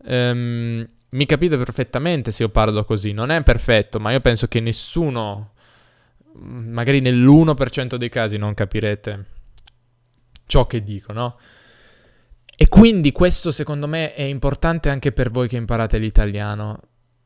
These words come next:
Se vi piace imitare gli accenti, e ve lo dice uno a cui piace imitare gli accenti, siete liberissimi di farlo, si-, siete liberissimi di imitare gli accenti, e, perché è divertente, è la cosa più divertente del mondo che c'è,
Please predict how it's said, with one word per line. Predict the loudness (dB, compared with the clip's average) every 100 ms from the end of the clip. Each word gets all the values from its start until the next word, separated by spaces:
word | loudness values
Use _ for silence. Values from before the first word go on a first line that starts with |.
| _ _ _
Se | -14 2 2
vi | 4 2
piace | 2 2 2
imitare | -2 -2 -4 -2
gli | -4
accenti, | -6 -6 -4 -6 -6 -6 -6 -4
e | -4
ve | 0 0
lo | 0
dice | -4 -8 -8
uno | -4 -4 -2
a | -2
cui | -2 0
piace | 0 0 -2
imitare | -4 -2 -2
gli | -2
accenti, | -6 -6 -8 -8 -8
siete | -8 -4 -2
liberissimi | -2 -4 -4 -4 -4 -8 -10 -10
di | -10
farlo, | -8 -8 -8 -10
si-, | -12 -16
siete | -12 -8 -6
liberissimi | -4 -2 -2 -4 -8 -10
di | -10
imitare | -12 -12 -10 -8
gli | -10
accenti, | -12 -8 -8 -8 -6 -4 -4
e, | -6 -6 0
perché | 0 0 -2
è |
divertente, | -2 2 2 2 0 -2 -6
è | -6
la | -6
cosa | -6 -8
più | -6 -6
divertente | -4 -4 -6 -8 -6
del | -4 -4
mondo | -4 -4 -6
che | -8
c'è, | -6 -4 -4